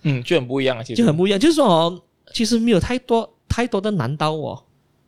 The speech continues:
Speaker 1: 哦。
Speaker 2: 啊，所以第一印象出来的那一种感觉是非常的好的。天气，然后整个捷运的方便也还好，没有说太难，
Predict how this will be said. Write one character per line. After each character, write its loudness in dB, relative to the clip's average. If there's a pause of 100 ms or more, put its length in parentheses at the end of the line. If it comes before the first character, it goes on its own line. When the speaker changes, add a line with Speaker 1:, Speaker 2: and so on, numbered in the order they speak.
(260)
Speaker 1:
哦。 -4
Speaker 2:
啊， -4
所 0
以 -4
第 0
一 -4
印 -2
象 -2
出 0
来 4
的 0
那 -4
一 -4
种 -6
感 -2
觉 -2
是 -2
非 -2
常 -4
的 -4
好 -4
的。 -10
天 0
气， 2 (120)
然 -6
后 2
整 0
个 2
捷 0
运 0
的 -2
方 0
便 -2 (120)
也 0
还 2
好， 0
没 -2
有 2
说 0
太 -2
难， -4